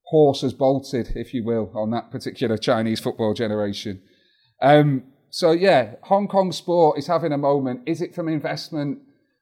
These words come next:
or any overarching thing? Like, the Sports Institute has certainly helped with individual sports 'cause it's given people the chance to, you know, go full time. But it's gotta be in certain sports.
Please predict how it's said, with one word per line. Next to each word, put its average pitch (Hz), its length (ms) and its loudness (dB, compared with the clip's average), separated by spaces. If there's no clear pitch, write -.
or 156 380 10
any 160 420 4
overarching 147 800 2
thing? 151 240 0
Like, 147 140 -2
the 160 60 -4
Sports 196 440 2
Institute 160 520 -2
has 135 140 -8
certainly 156 360 0
helped - 680 -6
with 123 200 -2
individual 135 580 -2
sports 113 480 -4
'cause 123 140 -8
it's 120 80 -12
given 127 260 -6
people 131 240 -6
the 117 80 -6
chance 113 440 -10
to, 107 360 -2
you 113 140 -6
know, 104 100 -4
go 117 220 -2
full 117 260 -6
time. 110 600 -4
But 151 140 4
it's 151 140 -6
gotta 175 220 4
be 156 140 -2
in 143 80 -2
certain 135 420 -2
sports. 139 640 -2